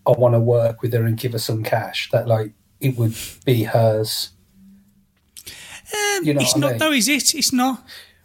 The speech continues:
Speaker 1: No, no, no,
Speaker 2: So
Speaker 1: no, no. No, I understand that, but, like, forget about the law business. Now, the law might say, "Okay, all the money goes from Richie Armour to Richie Armour's brother," and then Richie Armour's brother goes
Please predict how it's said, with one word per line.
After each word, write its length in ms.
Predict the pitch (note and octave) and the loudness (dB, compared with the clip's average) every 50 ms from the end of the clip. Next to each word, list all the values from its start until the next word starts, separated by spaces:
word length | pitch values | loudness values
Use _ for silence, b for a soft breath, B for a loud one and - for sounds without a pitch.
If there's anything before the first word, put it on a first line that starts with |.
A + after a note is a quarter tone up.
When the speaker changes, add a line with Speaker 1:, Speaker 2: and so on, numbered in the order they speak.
| B B B | B B B
Speaker 1:
No, 140 | E3+ F3 E3+ | 0 2 2
no, 60 | E3 | 2
no, 80 | E3 | 2
Speaker 2:
So 160 | E3+ E3+ D#3 D#3 | 2 2 2 2
Speaker 1:
no, 280 | F#3 C4+ C4 - A#2+ | 2 2 2 0 0
no. 240 | B2 A#2+ A#2 A#2+ - - _ _ B B B B B B B B B B C#3+ | 0 0 -2 -2 -4 -8 _ _ B B B B B B B B B B 0
No, 180 | C#3+ B2+ B2 - | 0 0 0 0
I 100 | C#3 D3+ | 0 0
understand 480 | D3+ C#3+ - - - D#3 D3+ C#3 A#2 A2 | 0 0 -2 -2 0 0 2 2 0 -2
that, 160 | G#2+ - - _ _ - | -6 -8 -16 _ _ 0
but, 260 | C3+ A#2 A2 - - _ _ _ _ - | 0 0 0 -2 -10 _ _ _ _ -4
like, 320 | C#3+ B2+ A#2 A2+ A2+ - _ - | -2 0 0 0 -2 -4 _ -10
forget 360 | - - - D#3 C#3 D#3 C#3+ C3+ | -6 0 2 4 4 4 2 2
about 200 | - D#3 C3 B2 | 0 0 0 2
the 80 | B2+ | 2
law 380 | C3 C3 C3 C3+ C3 C#3 C#3 C3+ | 2 4 4 4 4 2 2 0
business. 560 | A#2+ - A2 G#2 - - - G#2+ - - - | -2 -4 -6 -8 -8 -10 -14 -18 -20 -12 -6
Now, 140 | - B2 A#2+ | -2 -2 0
the 100 | A#2 C3 | 2 2
law 220 | C3 C3+ C#3+ C#3 C3+ | 2 2 2 2 4
might 260 | C3+ B2+ B2 A#2+ - | 4 4 2 2 0
say, 340 | - - B2 A2+ A2+ A2+ A2+ - | 0 0 0 0 0 -2 0 0
"Okay, 500 | - B2 A2+ - B2+ A#2+ A#2 A2+ A#2 A#2 - | 0 0 2 2 2 2 2 0 -2 0 2
all 160 | C#3 C3 C3 | 2 4 4
the 100 | B2+ B2+ | 2 2
money 280 | C3 B2+ B2 A#2+ A#2 | 0 0 -2 -2 -2
goes 500 | A#2 B2+ B2 A#2+ A#2+ A#2 A2+ A2 - - - B B B B B | 0 2 2 2 2 -2 -6 -6 -8 -10 -12 B B B B B
from 500 | B - C3+ C3 B2 B2 A#2+ A#2+ A#2 A#2 - | B 0 2 4 4 4 2 0 -4 -4 0
Richie 380 | C3 C#3 C#3 - - - C3 | 0 0 0 0 0 0 2
Armour 540 | B2+ A#2+ B2 A#2+ A#2 A#2 A#2 A2+ A2 G#2+ - - | 2 4 4 2 2 0 -2 -4 -6 -8 -10 -6
to 440 | - - B2+ A#2+ A#2 A#2 A#2 A#2 A2+ G#2+ | -4 -2 0 0 0 0 -2 -4 -4 -6
Richie 260 | B2+ B2+ B2 - C#3 C3 | -6 -6 -4 -2 0 0
Armour's 240 | A#2 A#2 A2+ A2 | 0 0 -2 -6
brother," 440 | A2 - - C3 B2+ A#2 A#2+ - F2+ F2+ - _ b b b b b b | -6 -2 2 2 2 2 0 -4 -8 -10 -14 _ b b b b b b
and 100 | B2 A#2 | 0 0
then 120 | B2+ C3 | 2 2
Richie 220 | D3 D3 C#3+ - | 2 2 2 2
Armour's 200 | D3+ C#3 C3 A#2+ | 2 2 0 0
brother 240 | A2+ D3+ D3 B2 B2 | 2 2 2 2 2
goes 400 | A#2 A#2+ A2+ A2+ G#2+ G#2 - - | 0 0 0 0 0 -2 -8 -12